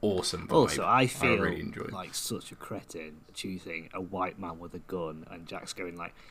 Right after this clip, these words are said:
Speaker 2: "Here are all the diverse candidates that you absolute
Speaker 1: <laughs>
Speaker 2: cockwaddles could have brought to the table but didn't."
Speaker 1: <laughs>
Speaker 2: So, fair play to Jack for bringing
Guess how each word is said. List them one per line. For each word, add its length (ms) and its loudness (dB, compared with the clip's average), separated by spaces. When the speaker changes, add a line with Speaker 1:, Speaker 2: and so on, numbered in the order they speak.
Speaker 2:
"Here 200 8
are 60 12
all 140 12
the 360 6
diverse 480 4
candidates 680 -6
that 120 -14
you 220 -6
absolute 380 4
Speaker 1:
<laughs> 100 -4
Speaker 2:
cockwaddles 840 8
could 160 2
have 120 -2
brought 220 -4
to 60 -12
the 100 -12
table 420 0
but 160 4
didn't." 760 4
Speaker 1:
<laughs> 80 -12
Speaker 2:
So, 500 4
fair 240 6
play 240 -2
to 100 -10
Jack 300 -10
for 80 -12
bringing 340 -12